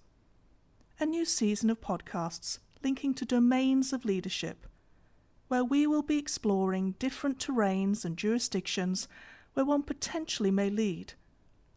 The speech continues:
whilst reviewing some key starting points and strategies within that leadership journey. In this episode,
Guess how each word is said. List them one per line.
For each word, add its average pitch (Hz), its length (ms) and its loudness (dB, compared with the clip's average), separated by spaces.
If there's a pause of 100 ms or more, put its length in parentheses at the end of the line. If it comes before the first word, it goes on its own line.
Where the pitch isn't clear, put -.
(140)
whilst 302 320 -2
reviewing 196 480 2
some 170 220 -4
key 254 300 -2
starting 190 540 -2
points 185 540 -4 (100)
and 330 100 -4
strategies - 800 -6 (400)
within 294 240 0
that 294 160 -2
leadership 202 560 -2
journey. 170 580 -6 (2750)
In 330 160 -2
this 349 220 -4
episode, 180 640 -4